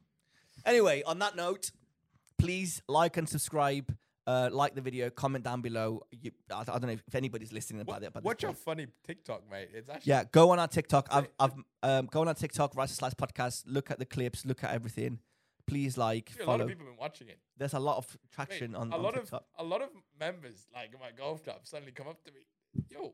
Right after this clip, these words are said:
Speaker 2: my friend just
Speaker 1: For
Speaker 2: sent me
Speaker 1: you,
Speaker 2: this
Speaker 1: Paige.
Speaker 2: podcast."
Speaker 1: Algorithm, mate.
Speaker 2: Yeah, it's
Speaker 1: Algorithm
Speaker 2: the
Speaker 1: is working.
Speaker 2: algorithm works, man. And
Speaker 1: That's
Speaker 2: then,
Speaker 1: it.
Speaker 2: like, they all laugh
Speaker 1: And we're
Speaker 2: their
Speaker 1: not
Speaker 2: heads off.
Speaker 1: paying.
Speaker 2: It's
Speaker 1: It's all
Speaker 2: actually really
Speaker 1: free.
Speaker 2: funny, mate.
Speaker 1: It's very good.
Speaker 2: It's brilliant.
Speaker 1: TikTok is going well. If, if we had ten percent,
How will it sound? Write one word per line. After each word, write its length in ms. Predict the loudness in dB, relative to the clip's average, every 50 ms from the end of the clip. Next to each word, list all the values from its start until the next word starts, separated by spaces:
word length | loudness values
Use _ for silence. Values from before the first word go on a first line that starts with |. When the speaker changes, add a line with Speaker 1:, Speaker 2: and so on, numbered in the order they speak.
| _ -16
Speaker 2:
my 60 | -16
friend 200 | -14 -14 -14 -14 -12
just 140 | -14 -12 -8
Speaker 1:
For 60 | -8
Speaker 2:
sent 80 | -6
me 20 | -6
Speaker 1:
you, 60 | -6
Speaker 2:
this 100 | -6 -6
Speaker 1:
Paige. 100 | -6 -6
Speaker 2:
podcast." 460 | -6 -8 -10 -14 -12 -12 -12 -14 -18 _ _ -14 -12
Speaker 1:
Algorithm, 440 | -12 -10 -10 -8 -8 -8 -8 -8 -10
mate. 200 | -10 -10 -12 -12 _ _
Speaker 2:
Yeah, 0 |
it's 80 | -8 -6
Speaker 1:
Algorithm 300 | -4 -4 -4 -6 -6 -4
Speaker 2:
the 60 | -2 0
Speaker 1:
is 40 | 0
working. 60 | 0 0 0
Speaker 2:
algorithm 340 | 2 0 0 0 0 -4 -4
works, 340 | -4 -4 -4 -4 -6 -8 -10
man. 140 | -10 -10
And 260 | -10 -10 -8 -6 -4 -4
Speaker 1:
That's 40 |
Speaker 2:
then, 80 | -2 -2
Speaker 1:
it. 40 | -2 -2
Speaker 2:
like, 100 | -2 -4
they 60 | -4
all 140 | -4 -2 -2
laugh 180 | -2 0 2 4
Speaker 1:
And 120 | 4 6 6
we're 60 | 6
Speaker 2:
their 100 | 6 6
Speaker 1:
not 60 | 2 2
Speaker 2:
heads 120 | 2 2
off. 60 | 2 2
Speaker 1:
paying. 180 | 0 -2 -2 -4 -8
Speaker 2:
It's 120 | -8 -6 -4
Speaker 1:
It's 80 | -2
all 60 | -2
Speaker 2:
actually 180 | -2 -2 -2 -2
really 80 | -2 -4 -4
Speaker 1:
free. 100 | -10 -12
Speaker 2:
funny, 100 | -14 -14
mate. 180 | -12 -12 -10 -8
Speaker 1:
It's 100 | -6 -2
very 200 | 0 2 2 0 0
good. 120 | -2 -4
Speaker 2:
It's 80 | -4 -6
brilliant. 260 | _ -20 _ _ -8
Speaker 1:
TikTok 320 | -8 -4 0 0 0 0 0
is 60 | 0
going 200 | 2 2 2 4
well. 220 | 4 4 4 4 2 0
If, 200 | -4 -4 -4 -6 -8
if 160 | -8 -8 -6 -4
we 80 | -4
had 200 | -2 -2 -2 -2
ten 180 | -2 -2 -2 -2
percent, 380 | -4 -6 -4 -2 -4 -4 -4